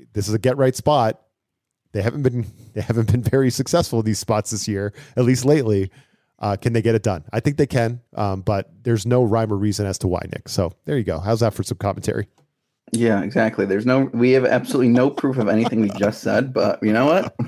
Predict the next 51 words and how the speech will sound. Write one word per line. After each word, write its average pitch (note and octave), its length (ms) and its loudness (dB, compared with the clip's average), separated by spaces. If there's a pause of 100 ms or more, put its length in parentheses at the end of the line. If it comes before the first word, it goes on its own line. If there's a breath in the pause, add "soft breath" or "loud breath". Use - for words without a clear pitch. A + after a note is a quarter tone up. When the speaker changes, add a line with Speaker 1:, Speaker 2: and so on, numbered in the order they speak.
(120)
Speaker 2:
<laughs> - 80 -10
Screw C3+ 440 0
it. - 100 -4
We're A#2+ 100 0
doing A#2 240 0
it. - 220 -4
<laughs> D#3 500 0
Speaker 1:
There D3+ 180 6
it C#3+ 60 4
is. C3+ 220 4
Is C3+ 240 2
there C3+ 160 2
anything D3 560 0
leading C3+ 340 4
up B2 140 2
to - 80 0
this A2 260 0
early B2+ 280 4
kickoff B2+ 480 2
in A2+ 80 -2
the A2 80 4
week, A#2+ 340 2 (100)
uh, G#2 320 0
or A2 160 2
maybe A2 320 0
after A2 300 -2
the A#2+ 260 2 (480 soft breath)
kickoff? C3 320 0
I A#2+ 60 2
know A2 100 2
the G2 120 0 (160)
trade A#2+ 220 0
deadline's A#2+ 380 2
coming A2+ 240 -2
up. A2+ 140 -2
Anything A#2+ 240 0
you A2 80 -2
guys A2+ 180 2
are A2+ 60 2
working A2 240 2
on, A2+ 340 -2 (140)
on F#2+ 160 -6
Bills G#2+ 260 2
Wire G#2+ 200 4
that G2+ 80 0
folks G#2+ 200 -2
should G#2 80 -4
be G2+ 60 0
looking G2+ 180 0
out G#2 140 -2
for? - 180 -2